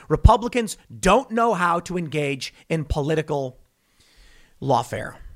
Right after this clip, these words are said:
Not the right word for it. Political war or whatever you wanna call it. They don't know how to, they, they don't know how to do it. They don't know how to fight, to fight the Democrats, and the Democrats are just so much better at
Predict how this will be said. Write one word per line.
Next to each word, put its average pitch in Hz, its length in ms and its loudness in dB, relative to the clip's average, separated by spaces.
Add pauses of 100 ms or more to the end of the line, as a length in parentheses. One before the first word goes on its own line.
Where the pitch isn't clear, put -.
(720)
Not 113 100 -16
the 120 80 -6
right 139 120 0
word 135 220 -2
for 135 200 0
it. 127 120 -4 (840)
Political 165 500 2
war 147 340 0
or 160 220 -6
whatever 131 300 -4
you 131 80 -2
wanna 120 100 -8
call 135 240 -6
it. - 80 -14 (160)
They 135 80 -4
don't 190 80 0
know 190 60 0
how 196 60 0
to, 160 80 -4
they, 180 100 -4
they 160 160 -6
don't 196 80 0
know 190 40 0
how 196 60 -2
to 196 60 -2
do 202 140 -4
it. - 100 -8 (420)
They - 80 -2
don't 156 140 2
know 180 60 2
how 180 60 4
to 160 100 -2
fight, - 380 -4
to 127 80 -10
fight 160 160 -2
the 143 60 -10
Democrats, 131 400 -4
and 107 80 -10
the 107 60 -4
Democrats 131 320 -4
are 98 60 -8
just 107 160 -10
so 123 80 -6
much 120 180 -6
better 107 180 -4
at - 80 -12